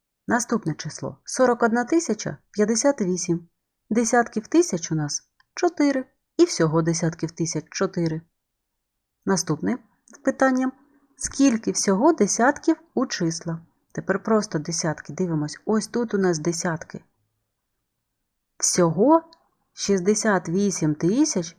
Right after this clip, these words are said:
п'ятсот сорок три десятки. Наступне число. Скільки всього десятків? Ось у нас.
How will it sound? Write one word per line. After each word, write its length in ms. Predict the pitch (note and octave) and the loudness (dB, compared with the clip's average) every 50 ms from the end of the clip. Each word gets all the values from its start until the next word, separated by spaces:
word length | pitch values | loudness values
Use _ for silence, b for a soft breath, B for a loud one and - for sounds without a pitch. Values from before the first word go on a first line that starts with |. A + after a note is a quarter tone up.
| _ _ | _ _
п'ятсот 680 | - F3 F3+ F#3 F3 E3 E3+ - - A3+ C#4 D#4 D4+ - | -6 0 2 2 2 2 -2 0 2 4 4 4 2 0
сорок 580 | - - A3+ B3 C#4 C#4+ C#4+ C#4 C4+ C4+ - - _ | -4 0 2 4 4 4 4 4 0 -2 -6 -16 _
три 480 | - A#3 A#3+ B3+ B3+ A#3 G#3+ F#3 E3 - - _ _ - | -2 0 0 2 2 2 0 0 0 -4 -8 _ _ 0
десятки. 640 | - F3+ F#3 - - D#3+ C#3 - - - - - - _ _ _ _ _ _ _ _ _ _ _ _ _ _ _ _ _ _ - | 2 2 2 2 -2 -2 -2 -4 -6 -12 -20 -20 -20 _ _ _ _ _ _ _ _ _ _ _ _ _ _ _ _ _ _ -4
Наступне 480 | C4 C#4+ - - - F3 D#3+ D#3 C#3+ D3 | -2 -2 0 0 0 -2 -2 -2 -6 -6
число. 400 | - - D3 - - C3+ B2 _ _ _ _ _ _ _ _ _ _ _ _ _ _ _ _ _ _ _ _ _ _ _ _ - | -6 -10 -10 -8 -10 -12 -12 _ _ _ _ _ _ _ _ _ _ _ _ _ _ _ _ _ _ _ _ _ _ _ _ -18
Скільки 440 | - - - F3 E3+ E3 - G#3+ | -16 -8 -2 -2 -2 0 0 -2
всього 380 | G#3 - - C4+ C4 B3+ C#4 C#4 | -2 -2 0 0 0 4 4 2
десятків? 640 | C4+ C#4 C4 - C#4+ C#4 C4+ - - C#4 C4+ - - - _ | 2 2 -2 2 2 0 0 0 -4 -6 -6 -6 -10 -20 _
Ось 360 | - G#3+ A3+ A#3+ A3 A3+ - | -2 2 4 4 2 2 -2
у 40 | D#3 | -4
нас. 320 | C#3+ C3 C3+ - - - | -4 -4 -6 -6 -8 -10